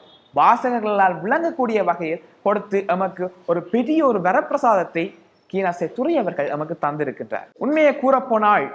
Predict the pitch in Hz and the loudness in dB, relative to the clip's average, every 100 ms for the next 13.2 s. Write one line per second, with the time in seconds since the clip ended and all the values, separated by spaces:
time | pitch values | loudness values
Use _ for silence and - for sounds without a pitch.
0 | - - 196 302 349 311 294 269 262 233 | -12 0 4 6 6 4 4 4 4 0
1 | 208 233 302 247 190 - - 233 277 254 | 2 4 4 2 -4 -8 -2 2 2 0
2 | 240 220 208 277 294 294 254 208 202 180 | -2 0 4 4 2 0 -4 0 2 2
3 | 190 262 254 220 175 143 123 107 - _ | 2 0 2 2 2 0 -6 -10 -16 _
4 | _ 196 - 226 226 - 311 285 240 285 | _ -8 -2 -2 -2 4 4 6 2 0
5 | 339 339 302 277 240 226 220 196 160 156 | 0 2 4 4 2 -2 0 0 0 -4
6 | - 185 196 269 285 285 262 214 214 208 | -4 2 4 4 4 0 -4 -2 0 -2
7 | 240 320 311 277 254 220 214 262 277 247 | -2 0 2 2 2 2 2 2 4 2
8 | 220 202 240 294 302 269 233 214 190 180 | 0 0 4 4 4 0 -2 -2 -2 -2
9 | 180 - - 175 190 190 190 190 269 320 | -4 -12 -6 -2 0 0 -2 -4 -2 0
10 | 311 269 220 202 190 180 180 156 180 240 | 0 -2 0 0 -2 -2 -2 0 -2 -2
11 | 240 190 160 151 143 - _ - - 240 | 0 0 -2 -4 -8 -16 _ -6 -2 -2
12 | 262 277 240 220 233 - 175 220 254 262 | 2 2 0 -2 -8 -2 2 2 4 4
13 | 262 285 | 4 2